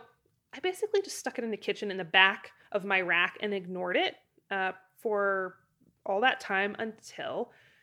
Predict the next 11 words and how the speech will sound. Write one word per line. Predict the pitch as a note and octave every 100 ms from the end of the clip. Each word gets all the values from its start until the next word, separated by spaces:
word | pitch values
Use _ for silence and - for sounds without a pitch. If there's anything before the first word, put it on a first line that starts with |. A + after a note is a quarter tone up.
| _ _
now. | D4 G4 - - - _ _ _ _ _ _ _ -
So | - B3+
I | B3+
decided | C4 D4 D#4+
it | E4
was | E4+
time | - C4+ B3 B3
to | - A#3
try | - B3 A3
to | G#3+ A3+
save | - - F#3 F3+ G#3 C4